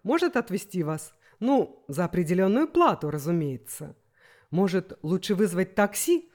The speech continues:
«Какое такси?» фыркнула она. «Они сюда полчаса добираться будут,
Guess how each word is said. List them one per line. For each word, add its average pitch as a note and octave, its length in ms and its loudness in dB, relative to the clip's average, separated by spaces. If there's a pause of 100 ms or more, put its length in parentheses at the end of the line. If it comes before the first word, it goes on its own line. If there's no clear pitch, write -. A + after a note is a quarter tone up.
(180)
«Какое E4 340 6
такси?» E4 840 2
фыркнула D#3 480 -4
она. C#3+ 320 -6 (320)
«Они G#3+ 240 4
сюда A3 400 4
полчаса A#3 540 0
добираться E3 580 -2
будут, C3 380 -10